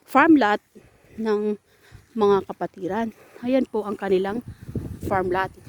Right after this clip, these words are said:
Bali, besides, uh, Muslimville din po, near Muslimville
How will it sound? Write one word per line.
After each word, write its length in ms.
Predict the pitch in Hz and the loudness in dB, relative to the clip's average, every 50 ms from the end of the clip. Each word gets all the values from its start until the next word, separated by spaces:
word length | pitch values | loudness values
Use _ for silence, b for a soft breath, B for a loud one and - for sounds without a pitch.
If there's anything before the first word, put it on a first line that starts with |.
| - - | -8 -2
Bali, 400 | 208 196 202 202 196 190 190 185 b b b b b _ _ b b b b b b b b b b | 0 0 2 2 2 2 2 0 b b b b b _ _ b b b b b b b b b b
besides, 640 | - 240 - - 277 262 262 262 220 196 202 - 247 | -6 -6 0 2 4 4 4 2 0 -4 -8 -4 -2
uh, 240 | 233 226 226 226 220 B B B B B | 0 0 0 -2 -4 B B B B B
Muslimville 560 | 254 233 - - 233 220 214 196 208 202 196 | -6 -6 -4 -2 -2 -2 0 0 -2 -2 0
din 160 | - 202 196 | 0 0 0
po, 240 | 185 - 240 233 - - B B B B B B B B - | 0 -2 -4 -4 -4 -8 B B B B B B B B -8
near 160 | 226 214 220 220 | -6 -6 -4 -4
Muslimville 640 | 208 196 190 - - 196 180 185 185 208 226 254 269 | -6 -6 -6 -8 -4 -4 -4 -2 -2 -2 0 0 0